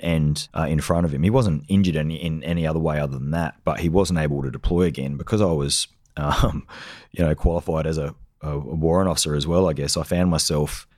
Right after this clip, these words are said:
deploying out in the field with the company in his position, filling his role. So in that position on a car, on the fifty cal, or in the passenger's seat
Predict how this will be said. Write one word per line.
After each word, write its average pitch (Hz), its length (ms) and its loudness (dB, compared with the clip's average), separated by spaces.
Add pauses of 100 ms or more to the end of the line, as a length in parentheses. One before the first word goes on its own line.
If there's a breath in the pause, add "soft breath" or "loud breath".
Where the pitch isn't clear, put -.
(100)
deploying 80 440 2
out 82 200 0
in 76 40 -6
the 78 60 -4
field 85 320 2
with 73 100 -2
the 71 60 -4
company 78 680 -2
in 85 180 4
his 80 200 2
position, 76 480 0
filling 80 360 0
his 76 320 0 (180)
role. 80 380 0
So 71 400 0 (100)
in 87 220 2
that 85 160 0
position 76 400 0
on 73 180 -4
a 67 40 -6
car, 76 460 -2
on 71 220 -4
the 73 60 -4
fifty 80 280 -6
cal, 67 380 -4
or 78 240 2
in 76 120 2
the 71 140 2
passenger's 76 480 0
seat 73 400 -2